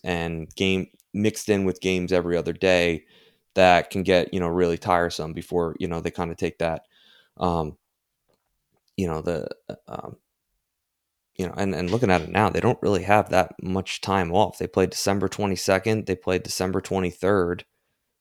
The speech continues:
and then they're right back at it on December twenty-seventh. So I thought they might have a little bit more of a gap during,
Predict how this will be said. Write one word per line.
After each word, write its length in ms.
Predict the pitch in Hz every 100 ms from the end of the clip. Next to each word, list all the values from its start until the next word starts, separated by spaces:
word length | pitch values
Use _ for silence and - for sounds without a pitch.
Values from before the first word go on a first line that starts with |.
| _ _ _ -
and 100 | 95
then 440 | 95 95 92 85
they're 240 | - 85 90
right 240 | 98 95
back 260 | 95 92 -
at 200 | 95 104
it 240 | 87 80 -
on 120 | 90
December 360 | 90 - 92 92
twenty-seventh. 680 | 95 85 82 95 98 78
So 220 | - 85
I 80 | 92
thought 160 | 107 113
they 180 | 101 98
might 240 | 101 95
have 120 | 98
a 60 | 92
little 240 | 87 95
bit 140 | 98 95
more 160 | 110
of 100 | 107
a 60 | 101
gap 300 | 101 101 -
during, 260 | 101 98